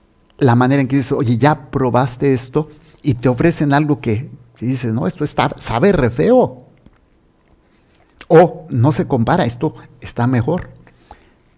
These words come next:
El cristiano que no ha probado la vida en el Espíritu,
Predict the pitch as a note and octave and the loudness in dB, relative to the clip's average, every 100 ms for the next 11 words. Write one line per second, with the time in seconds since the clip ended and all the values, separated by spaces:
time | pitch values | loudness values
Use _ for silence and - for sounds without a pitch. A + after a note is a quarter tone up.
0 | _ _ _ - E3 D#3+ D3+ D#3+ - - | _ _ _ 2 4 4 4 0 0 0
1 | F#3 C#3+ G#2+ B2 - - _ _ _ _ | 2 2 0 -4 -10 -20 _ _ _ _
2 | - B2 C#3+ F3 F3 A#2+ G#2+ G#2+ F#2 G2 | -4 -2 0 0 -2 -2 -2 -2 -2 -2
3 | F#2+ F#2 F2+ - G2+ G#2 C3 | -2 -4 -6 -8 -10 -8 -10